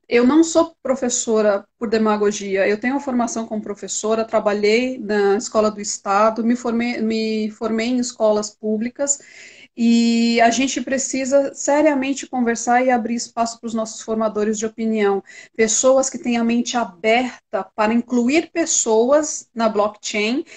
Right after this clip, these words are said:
e não para excluí-las por nenhum motivo. A gente precisa achar as afinidades e falar, "Vem aqui,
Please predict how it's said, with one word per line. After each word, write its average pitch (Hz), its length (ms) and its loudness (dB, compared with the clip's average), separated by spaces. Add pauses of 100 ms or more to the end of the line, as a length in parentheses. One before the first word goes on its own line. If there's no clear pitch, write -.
(140)
e 233 120 2
não 240 280 4
para 302 200 -2
excluí-las 233 1040 -2 (580)
por 226 80 -6
nenhum 233 380 2
motivo. 214 640 -2 (260)
A - 60 -10
gente 240 240 -2
precisa 233 380 -4
achar 269 300 -2
as 302 120 -2
afinidades 233 720 0
e 233 60 -4
falar, 226 320 2
"Vem 233 320 0
aqui, 240 500 -6